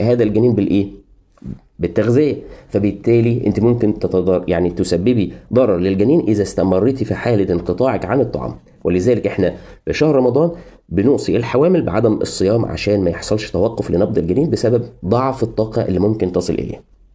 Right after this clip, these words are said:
طيب، دي الأسباب اللي أنت ممكن تكوني السبب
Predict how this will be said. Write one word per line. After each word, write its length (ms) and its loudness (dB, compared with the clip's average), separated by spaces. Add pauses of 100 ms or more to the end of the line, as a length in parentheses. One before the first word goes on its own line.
(680)
طيب، 220 -2 (1160)
دي 140 2
الأسباب 480 2
اللي 160 4
أنت 160 2
ممكن 360 2
تكوني 260 2
السبب 440 0